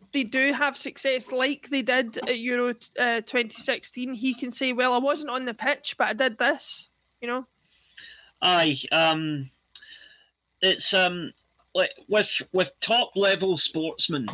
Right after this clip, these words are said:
Speaker 2: and it's not just football, but top level sportsmen in general, there is a fine line between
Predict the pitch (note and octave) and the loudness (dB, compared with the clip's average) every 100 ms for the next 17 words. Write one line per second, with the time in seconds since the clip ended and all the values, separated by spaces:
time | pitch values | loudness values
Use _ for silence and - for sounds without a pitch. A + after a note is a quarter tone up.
0 | D3 D3 - F#3+ D#3 E3 D3+ D3+ C3+ C#3+ | -2 -2 0 0 0 0 0 0 0 0
1 | B2 - F3+ D3 D3+ C#3 - C#3+ - - | 0 -2 -2 0 0 0 0 0 0 2
2 | C3 B2+ B2 B2 C3+ - - - - - | 2 2 0 0 -4 -8 -14 -16 -18 -6
3 | D3+ F#3+ G#3 E3 - E3+ E3 D#3 C#3+ C3 | 0 2 2 0 0 0 2 0 2 2
4 | C#3 D3 C#3 C3+ C3 C#3+ C#3 C3+ B2+ | 2 0 -2 -2 -2 0 0 0 -2